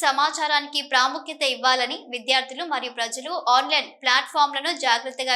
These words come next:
వినియోగించుకోవాలని సూచించారు. అదేవిధంగా సరదా కోసం కూడా బెట్టింగ్ జోలికి వెళ్ళొద్దు. ఈజీ మనీ కోసం ఆశపడి అందమైన జీవితాన్ని నాశనం చేసుకోవద్దు.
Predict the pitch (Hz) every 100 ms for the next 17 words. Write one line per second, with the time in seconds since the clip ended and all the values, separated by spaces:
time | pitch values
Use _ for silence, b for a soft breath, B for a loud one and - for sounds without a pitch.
0 | 233 240 269 269 254 - 233 233 220 294
1 | 330 226 214 220 208 190 - _ _ b
2 | b b 240 302 349 294 269 269 359 -
3 | 262 247 320 330 330 320 311 302 269 254
4 | 254 311 285 269 269 262 262 254 226 202
5 | - _ b b 302 381 381 403 320 294
6 | 330 302 294 302 294 247 311 349 311 302
7 | 302 247 269 320 330 285 269 277 262 269
8 | 277 240 254 269 262 240 226 - 240 220
9 | 202